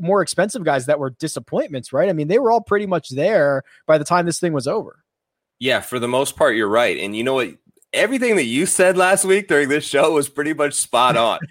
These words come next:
Speaker 2: You
Speaker 1: <laughs>
Speaker 2: touted Berger, you had Spieth, uh, you talked about Nate Lashley a lot, and he played
Speaker 1: Yeah.
Speaker 2: out really well. So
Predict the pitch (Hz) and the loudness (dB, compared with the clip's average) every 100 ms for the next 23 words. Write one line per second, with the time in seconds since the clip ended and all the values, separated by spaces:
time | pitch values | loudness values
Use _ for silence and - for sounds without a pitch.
0 | - 185 - 180 - 131 135 131 127 147 | -8 -8 -2 -4 -2 0 0 -2 -2 0
1 | 160 135 110 110 117 120 123 104 - 156 | 0 0 -2 -2 -4 -2 -2 -4 -6 -6
2 | 170 127 - - 113 113 120 127 139 135 | -4 -6 -8 -2 0 0 -2 -4 -2 -2
3 | 135 131 135 143 120 123 147 165 - 156 | 0 0 0 -4 -2 -2 0 -2 -6 -2
4 | 131 110 107 107 104 101 127 135 147 127 | 0 0 2 2 0 -6 -14 -8 -4 -2
5 | 113 98 113 104 101 98 95 92 - 101 | -2 -4 -8 -12 -10 -6 -6 -8 -10 -10
6 | 95 | -10